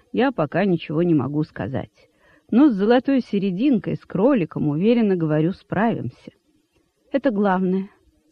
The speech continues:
с удовлетворением прошипели удавы. "О, прелестная и коварная золотая середина", вздохнул удав,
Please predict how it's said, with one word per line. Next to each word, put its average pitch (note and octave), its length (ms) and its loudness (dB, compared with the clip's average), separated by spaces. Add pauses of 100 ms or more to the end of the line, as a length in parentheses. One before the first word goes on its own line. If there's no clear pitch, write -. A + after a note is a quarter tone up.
с - 140 -10
удовлетворением F#3 840 0
прошипели E3+ 540 -6
удавы. D#3 480 -4 (880)
"О, F4+ 140 0
прелестная A#3+ 840 2
и E3 60 2
коварная F#3 680 0
золотая E3 480 -2
середина", D#3 600 -4
вздохнул D3+ 520 -2
удав, F3 300 0